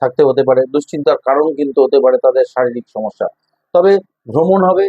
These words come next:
তীর্থ ভ্রমণ হবে, আধ্যাত্মিক ক্ষেত্র মোটামুটি শুভ যা কিন্তু বলা যায়। অশুভত্ব দূর করতে হনুমান চল্লিশা নিয়মিত পাঠ করুন এবং সূর্য প্রণাম মন্ত্র, পাশাপাশি সূর্য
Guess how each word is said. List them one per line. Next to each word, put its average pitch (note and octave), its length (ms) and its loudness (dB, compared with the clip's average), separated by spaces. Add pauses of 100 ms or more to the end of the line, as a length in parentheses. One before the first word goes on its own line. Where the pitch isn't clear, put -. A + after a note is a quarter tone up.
(360)
তীর্থ F3+ 220 -4
ভ্রমণ F#3+ 340 0
হবে, F#3 160 2 (120)
আধ্যাত্মিক F#3 500 -2
ক্ষেত্র G#3 280 -2 (440)
মোটামুটি F#3+ 440 0
শুভ F#3 240 -2 (340)
যা D3+ 160 2 (680)
কিন্তু E3 220 -6
বলা B2+ 240 2
যায়। G2+ 200 -4 (1120)
অশুভত্ব F3+ 500 0
দূর E3+ 180 -2
করতে F3+ 220 0
হনুমান E3+ 460 0
চল্লিশা E3+ 340 2
নিয়মিত D#3+ 320 -2
পাঠ C#3+ 220 0 (100)
করুন D3 200 -2 (380)
এবং D#3 200 2 (1000)
সূর্য F3 260 0
প্রণাম F#3 260 0
মন্ত্র, E3+ 280 -2 (100)
পাশাপাশি E3 400 2
সূর্য F3+ 260 -4